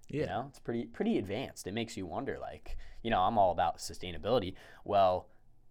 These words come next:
Speaker 2: could we have, like, glow sticks that last forever to light our earth? Is that possible?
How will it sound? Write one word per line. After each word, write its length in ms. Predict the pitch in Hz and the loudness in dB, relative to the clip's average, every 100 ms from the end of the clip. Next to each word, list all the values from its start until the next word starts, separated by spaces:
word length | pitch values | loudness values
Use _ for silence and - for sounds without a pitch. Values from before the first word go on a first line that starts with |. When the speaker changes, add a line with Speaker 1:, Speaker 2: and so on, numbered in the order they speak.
| - - | -20 -16
Speaker 2:
could 220 | - 113 | -6 -4
we 120 | 95 | -4
have, 260 | 85 87 87 | -2 -2 -2
like, 240 | 82 76 | -4 -6
glow 200 | - 76 | -10 -12
sticks 340 | 78 - - - | -8 -8 -8 -6
that 160 | 65 | -4
last 300 | 78 82 - | -2 -4 -6
forever 640 | - 71 - 76 82 120 - - | -10 -10 -6 -6 -6 -10 -10 -12
to 100 | - | -10
light 300 | 76 76 - | -8 -10 -10
our 160 | - 71 | -12 -12
earth? 260 | 73 90 170 - - - | -10 -10 -10 -16 -18 -10
Is 100 | 92 | 0
that 200 | 95 - | 0 2
possible? 640 | - 76 - 120 151 175 | 0 0 -2 -4 -4 -4